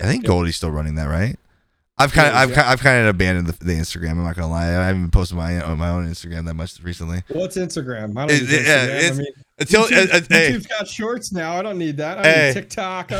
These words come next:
Speaker 2: don't need Instagram.
Speaker 1: <laughs> Un-,
Speaker 2: Good.
Speaker 1: until, uh, until Elon buys Facebook and, and Instagram, y'all. <laughs> I'll be on
Speaker 2: Well,
Speaker 1: Twitter.
Speaker 2: I want, I want, I don't, I want him to buy YouTube and expose the algorithm.
Speaker 1: Oh,
Speaker 2: Right? So let's
Speaker 1: God.
Speaker 2: do it. All right.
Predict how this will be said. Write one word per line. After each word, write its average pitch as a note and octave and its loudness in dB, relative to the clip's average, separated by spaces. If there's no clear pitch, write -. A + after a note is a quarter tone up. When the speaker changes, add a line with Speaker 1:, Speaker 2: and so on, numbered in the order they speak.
Speaker 2:
don't C#3 -8
need C#3 -6
Instagram. D#3+ -8
Speaker 1:
<laughs> D#3+ -8
Un-, B2 2
Speaker 2:
Good. A2 -4
Speaker 1:
until, C#3+ 0
uh, C3 0
until C3 -2
Elon B2 0
buys A2+ 2
Facebook G2+ 0
and, G2 0
and F2+ 0
Instagram, F#2 -4
y'all. F2+ -4
<laughs> - -8
I'll F#3+ 0
be E3 0
on D#3+ 4
Speaker 2:
Well, E3 0
Speaker 1:
Twitter. D#3+ 4
Speaker 2:
I - 2
want, - -6
I G3 -4
want, A3 -6
I G#3 -4
don't, A3 -4
I F#3+ -4
want A3 -6
him F3 -6
to D#3 -6
buy C#3 -6
YouTube C3 -6
and A#2 -8
expose C3 -8
the B2 -6
algorithm. A2+ -4
Speaker 1:
Oh, A#2+ 2
Speaker 2:
Right? C3 -8
So G#2+ -2
let's G2 -2
Speaker 1:
God. - -14
Speaker 2:
do B2+ -8
it. G#2+ -8
All A#2+ -8
right. C3+ -8